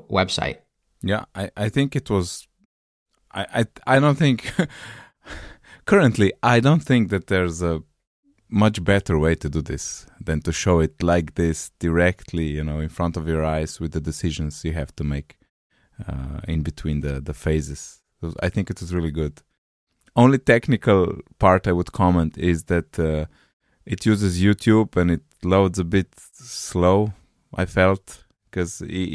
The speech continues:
Speaker 2: it, you know, each time you select something, it jumps to another video.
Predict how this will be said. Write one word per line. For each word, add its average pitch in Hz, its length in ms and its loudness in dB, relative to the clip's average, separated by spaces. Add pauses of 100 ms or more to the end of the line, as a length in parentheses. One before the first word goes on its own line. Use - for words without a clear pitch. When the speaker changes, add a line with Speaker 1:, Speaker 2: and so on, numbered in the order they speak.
Speaker 2:
it, 82 140 -8
you 95 160 -6
know, 87 200 0
each 101 280 -2
time 95 200 4
you 92 40 2
select 95 360 0
something, 98 400 2
it 87 140 2
jumps 92 340 0
to 90 160 2
another 87 340 2
video. 90 440 0